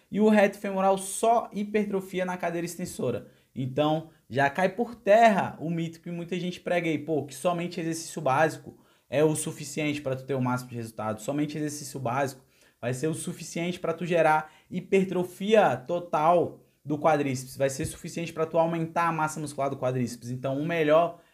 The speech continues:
é justamente combinar as duas coisas. Combinar o melhor que tem com o, do exercício básico é, pô, eu consigo trabalhar com carga mais alta. Pega a sacada, pega a visão. Tu começa ali um treino com, se tu quer pegar a carga ma-, maior,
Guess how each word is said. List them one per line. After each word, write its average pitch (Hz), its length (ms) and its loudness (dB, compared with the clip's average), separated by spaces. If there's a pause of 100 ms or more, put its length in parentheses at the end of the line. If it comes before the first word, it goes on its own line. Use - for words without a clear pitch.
(120)
é 117 100 -8
justamente 147 500 -2
combinar 165 460 0
as 160 100 2
duas 147 180 -4
coisas. 123 280 -4
Combinar 135 760 -2 (200)
o 165 100 -4
melhor 214 380 4
que 208 100 -8
tem 190 260 -4
com 170 300 -2
o, 147 40 -4
do 143 200 0
exercício 151 440 -4
básico 151 380 2
é, 147 40 2
pô, 147 240 2
eu 127 40 0
consigo 175 440 -6
trabalhar 143 420 2
com 139 100 -8
carga 131 260 -2
mais 123 200 -2
alta. 123 340 -2 (300)
Pega 185 200 4
a - 20 2
sacada, 156 440 2
pega 160 260 0
a - 20 2
visão. 143 440 -2 (320)
Tu 170 160 -6
começa 175 460 0
ali 160 100 0
um 165 100 0
treino 151 320 0
com, 143 380 -6
se - 120 -20
tu 151 120 -4
quer 147 520 0 (500)
pegar 175 340 4
a 175 40 4
carga 160 300 -2
ma-, 139 180 -2
maior, 135 680 2